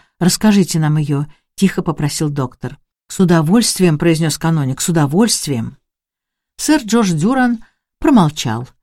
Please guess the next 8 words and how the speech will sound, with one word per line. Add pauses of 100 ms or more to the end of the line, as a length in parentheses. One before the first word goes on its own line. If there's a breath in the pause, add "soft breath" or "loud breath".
(200)
но
принял
позу
внимательного
слушателя. (1600)
"Меня
зовут
Рауль